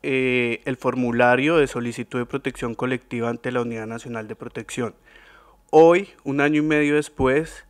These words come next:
la Unidad Nacional de Protección no ha ido a evaluar el riesgo a la comunidad.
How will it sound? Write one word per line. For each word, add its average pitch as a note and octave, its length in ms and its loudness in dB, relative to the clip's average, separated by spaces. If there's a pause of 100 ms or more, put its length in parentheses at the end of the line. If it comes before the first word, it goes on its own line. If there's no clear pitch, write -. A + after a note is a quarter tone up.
(480)
la C3 160 2
Unidad B2 240 0
Nacional B2 320 -4
de B2 80 0
Protección B2 520 -6
no D#3 240 2
ha D3 120 2
ido C3+ 260 2
a B2+ 80 4
evaluar A#2+ 560 2
el A#2+ 160 -2
riesgo A#2 680 -4
a A#2+ 100 -2
la A#2 140 -6
comunidad. G#2+ 680 -8